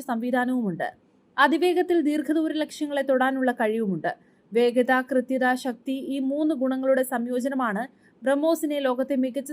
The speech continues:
സംവിധാനങ്ങളിൽ ഒന്നാക്കുന്നത്. അതുകൊണ്ട് തന്നെ ഈ മിസൈൽ നമ്മുടെ സായുധ സേനയുടെ നട്ടെല്ലായി മാറിയിരിക്കുകയാണ്. പ്രതിരോധ മന്ത്രി രാജ്നാഥ് സിംഗ് പറഞ്ഞതുപോലെ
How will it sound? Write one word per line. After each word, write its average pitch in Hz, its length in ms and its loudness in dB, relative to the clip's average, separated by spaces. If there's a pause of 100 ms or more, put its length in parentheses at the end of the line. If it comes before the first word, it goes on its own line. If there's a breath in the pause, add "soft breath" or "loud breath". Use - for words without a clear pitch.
സംവിധാനങ്ങളിൽ 240 680 -2
ഒന്നാക്കുന്നത്. 190 520 -4 (360 soft breath)
അതുകൊണ്ട് 349 380 4
തന്നെ 392 180 0 (100)
ഈ 381 100 -6
മിസൈൽ 359 360 0
നമ്മുടെ 320 280 4
സായുധ 294 400 2
സേനയുടെ 302 360 -2
നട്ടെല്ലായി 285 460 -2
മാറിയിരിക്കുകയാണ്. 226 760 -2 (220)
പ്രതിരോധ 330 460 4
മന്ത്രി 370 240 2 (220)
രാജ്നാഥ് 302 560 2
സിംഗ് 330 240 -2
പറഞ്ഞതുപോലെ 311 680 0